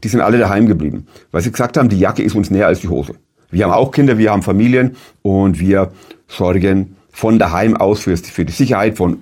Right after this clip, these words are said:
von den unseren, von den meinen, von meiner Familie. Ja? Das heißt, es gab niemand, der wirklich zu Beginn von dieser Katastrophe für Recht und Ordnung auf der Straße gesorgt hat. Und genauso könnte es ablaufen in Deutschland.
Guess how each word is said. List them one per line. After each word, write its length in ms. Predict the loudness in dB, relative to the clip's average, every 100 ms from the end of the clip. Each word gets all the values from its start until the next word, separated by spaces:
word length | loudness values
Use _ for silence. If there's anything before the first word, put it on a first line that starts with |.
| -8
von 180 | -4
den 160 | -2 0
unseren, 480 | 2 2 2 -2 -4
von 160 | -2
den 160 | 0 0
meinen, 480 | 0 2 0 -2 -8 -20 -10
von 180 | -4 0
meiner 240 | 0 0
Familie. 480 | 0 0 2 0 -4 _ _ _
Ja? 340 | -2 0 -2 -10 _ _ _
Das 140 | -10 -2
heißt, 200 | 0 -2
es 120 | -2
gab 160 | 0 4
niemand, 340 | 4 4 2
der 80 | 2
wirklich 380 | 2 0 -2 -4 -20 -10
zu 80 | -6
Beginn 320 | -4 0 0
von 160 | 2 0
dieser 180 | 0 -2
Katastrophe 600 | -2 -2 -2 0 0 -4 -10
für 500 | -12 0 2 4 2
Recht 220 | -2 -2 0
und 120 | 0
Ordnung 300 | 0 0 0
auf 160 | 0
der 100 | -2
Straße 280 | -4 -4 -4
gesorgt 360 | -4 -2 -2 -2
hat. 160 | -10 -16 _ _ _ _ _ _ _ _ _ _ -20 _
Und 120 | 0
genauso 400 | 2 2 2 2
könnte 240 | 0 0 0
es 60 |
ablaufen 420 | 0 0 0 0 0
in 60 |
Deutschland. 380 | -2 -6 -10 -18